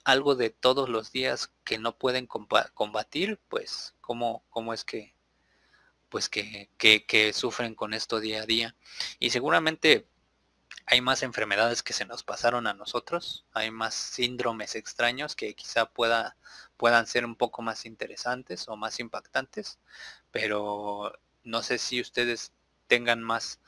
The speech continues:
más que mencionar o algo más que,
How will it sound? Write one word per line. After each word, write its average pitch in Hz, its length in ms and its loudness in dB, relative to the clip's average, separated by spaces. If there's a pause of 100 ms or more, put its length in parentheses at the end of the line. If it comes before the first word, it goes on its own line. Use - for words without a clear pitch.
(480)
más 110 260 -2
que 107 220 -4
mencionar 110 640 0
o 113 140 2
algo 113 200 0
más 113 220 -8
que, - 300 -12